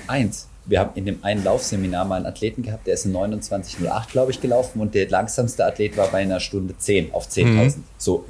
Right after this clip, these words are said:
Speaker 2: Krass.
Speaker 1: die, die haben zusammen einen Laufkurs bei uns absolviert und das war cool. Das, das ist die eine Sache. Die zweite Sache, die ich damit anmerken will, ich glaube, dass gerade ihr Profis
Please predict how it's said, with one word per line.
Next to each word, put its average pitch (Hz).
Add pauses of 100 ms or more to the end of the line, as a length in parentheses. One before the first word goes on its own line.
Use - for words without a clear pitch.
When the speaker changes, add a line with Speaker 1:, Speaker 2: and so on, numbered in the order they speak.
(120)
Speaker 2:
Krass. 104
Speaker 1:
die, 110
die 104
haben 123
zusammen 123
einen 127
Laufkurs 113
bei 92
uns 82
absolviert 87 (320)
und 98
das 98
war 110 (100)
cool. 123 (1120)
Das, - (220)
das 123
ist 139
die 85
eine 92
Sache. 85 (180)
Die 92
zweite 135
Sache, 101
die 101
ich - (120)
damit 98
anmerken 101
will, 95 (600)
ich -
glaube, 120 (340)
dass -
gerade 113
ihr 107
Profis 92